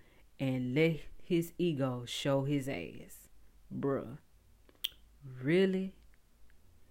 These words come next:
First of all, Khalil didn't even have to help your ass out. First of all. Second of all, he told you what the artist likes. He's worked with him. He knows what he likes.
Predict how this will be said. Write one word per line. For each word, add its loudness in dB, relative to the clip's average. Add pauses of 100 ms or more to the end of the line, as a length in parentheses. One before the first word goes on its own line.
(180)
First 6
of 4
all, 10
Khalil 6
didn't 6
even 6
have 2
to 0
help 4
your 4
ass 4
out. -2 (580)
First 10
of 2
all. 0 (840)
Second 8
of 4
all, 8
he 2
told 12
you 2 (160)
what 6 (360)
the 6
artist 8 (220)
likes. 4
He's 0
worked 10
with 8
him. 2
He 2
knows 8
what 6
he 6
likes. 0